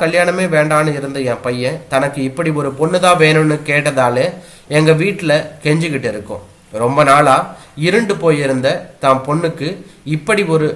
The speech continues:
வெளிச்சம்தான் வேணும்னு உன் வீட்டுல கெஞ்சிக்கிட்டு இருக்காங்க. ரெண்டு வீட்டையும் ஏமாத்திடாதமா" என்று சொன்னார் ஏக்கத்துடன் என்று தான் சொல்ல வேண்டும். அமைதியாக தலையை குனிந்து கொண்டிருந்த சித்ராவின் முகத்தை உயர்த்தி,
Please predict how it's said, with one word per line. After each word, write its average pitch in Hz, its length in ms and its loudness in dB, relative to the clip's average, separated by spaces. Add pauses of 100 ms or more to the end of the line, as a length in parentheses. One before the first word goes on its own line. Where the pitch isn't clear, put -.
(180)
வெளிச்சம்தான் 180 720 0
வேணும்னு 139 420 -2 (400)
உன் 175 300 0
வீட்டுல 175 340 -2 (720)
கெஞ்சிக்கிட்டு 160 520 2
இருக்காங்க. 117 420 -2 (560)
ரெண்டு 131 420 -2
வீட்டையும் 151 500 0 (280)
ஏமாத்திடாதமா" 131 840 2 (240)
என்று 123 380 -2 (200)
சொன்னார் 139 600 0 (180)
ஏக்கத்துடன் 107 600 -4 (140)
என்று 120 260 -6
தான் 110 280 -2
சொல்ல 110 220 -6
வேண்டும். 104 420 -8 (580)
அமைதியாக 135 680 0
தலையை 139 420 -2
குனிந்து 139 360 -4
கொண்டிருந்த 123 440 -2 (100)
சித்ராவின் 127 640 -2
முகத்தை 127 460 -8
உயர்த்தி, 123 500 -4